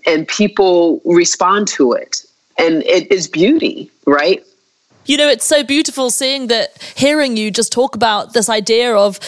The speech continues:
Speaker 2: beauty just being what you surround, surround yourself with. Because when I look at one of your works, I mean, for me, it just embodies every,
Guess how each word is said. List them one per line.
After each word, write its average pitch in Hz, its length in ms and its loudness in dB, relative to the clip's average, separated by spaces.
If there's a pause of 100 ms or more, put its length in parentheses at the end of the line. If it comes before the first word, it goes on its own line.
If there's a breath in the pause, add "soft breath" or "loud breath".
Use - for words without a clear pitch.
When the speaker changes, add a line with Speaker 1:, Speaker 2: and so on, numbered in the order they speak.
(160 loud breath)
Speaker 2:
beauty 233 260 0
just 208 200 -6
being 220 180 -4
what 226 120 -2
you 226 60 -6
surround, 233 580 -4 (100)
surround 240 380 -4
yourself 196 280 -4
with. 175 200 -2
Because 190 220 -4
when 233 100 -2
I 233 80 0
look 247 260 -2
at - 80 -2
one 214 100 -2
of 202 120 -2
your 208 120 2
works, 214 520 0 (360 loud breath)
I - 80 -2
mean, 240 160 0
for 240 120 0
me, 247 180 -2
it - 140 -4
just 202 200 -4
embodies 202 800 -2 (420)
every, 233 580 -4